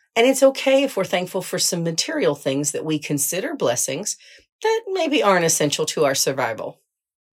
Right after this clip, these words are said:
But have you ever thought about being thankful for things that don't feel like blessings? Maybe even things that feel like curses? I'm talking about the things that not only don't give you warm fuzzies and bring joy the minute they pop into your mind,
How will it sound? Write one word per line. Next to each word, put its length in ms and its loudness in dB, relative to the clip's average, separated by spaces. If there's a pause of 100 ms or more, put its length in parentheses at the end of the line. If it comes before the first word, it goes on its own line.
(600)
But 120 4
have 180 2
you 100 4
ever 300 2
thought 220 2
about 260 2
being 200 -4
thankful 380 -2
for 220 -6
things 400 -2
that 200 -2 (140)
don't 260 -6
feel 260 -2
like 220 -2
blessings? 640 -2 (540)
Maybe 300 -2
even 440 -4
things 380 -2
that 160 -4 (580)
feel 240 -2
like 200 0
curses? 560 0 (920)
I'm 100 2
talking 300 2
about 240 2
the 80 -2
things 380 0
that 200 2
not 220 2
only 380 2
don't 240 0
give 160 -2
you 160 -2
warm 240 2
fuzzies 500 2
and 160 2
bring 220 2
joy 280 8
the 80 4
minute 260 2
they 120 0
pop 320 -2
into 160 0
your 140 0
mind, 480 0